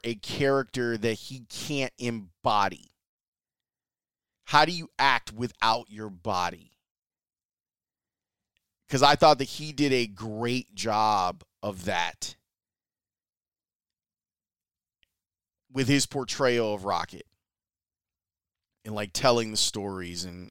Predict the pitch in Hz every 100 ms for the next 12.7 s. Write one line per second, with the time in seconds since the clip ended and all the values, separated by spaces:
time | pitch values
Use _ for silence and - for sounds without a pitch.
0 | - 101 101 92 87 85 82 - - -
1 | - - _ _ _ _ _ _ _ _
2 | _ _ - 123 120 123 110 123 123 113
3 | - 131 135 131 131 127 123 - 123 131
4 | - _ _ _ _ _ _ _ _ _
5 | _ _ _ _ _ _ _ _ _ _
6 | _ _ _ _ _ _ _ _ _ _
7 | _ _ _ _ _ 120 127 127 120 123
8 | 123 120 113 120 123 120 117 117 113 _
9 | _ _ 107 139 135 131 160 151 147 -
10 | 143 139 135 131 127 - 127 120 123 160
11 | 143 151 - 135 135 120 127 135 127 131
12 | 135 139 143 160 185 196